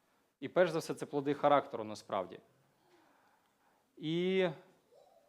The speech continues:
те, що сьогодні вже брати казали, і часто це звучало, поступати по духу, любити Бога, любити ближнього. Ну, це, в принципі, і є те, що відрізняє християн від людей навколо нас.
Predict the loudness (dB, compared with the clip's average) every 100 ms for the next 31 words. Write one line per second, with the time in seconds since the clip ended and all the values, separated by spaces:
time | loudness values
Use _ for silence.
0 | _ 2 2 2 0 2 2 2 2 4
1 | 4 2 2 2 4 6 6 4 -2 -2
2 | -2 -2 -6 2 4 4 -4 -8 -8 -2
3 | 0 0 -2 -8 -2 2 2 2 -4 -2
4 | 0 0 -2 -2 -4 -4 -2 -4 -2 -8
5 | -8 -10 -10 -8 -8 -10 -16 -18 -20 _
6 | _ _ _ _ _ _ _ _ -8 -2
7 | -4 -4 -2 -2 0 -4 -4 -2 2 2
8 | 2 2 0 0 0 0 -2 -4 -4 0
9 | 0 0 -4 -6 0 2 4 2 -6 -8
10 | -20 -12 -4 -2 -2 -4 -6 -4 -2 -4
11 | -6 -18 _ _ _ _ _ _ _ _
12 | _ -2 -2 -4 -14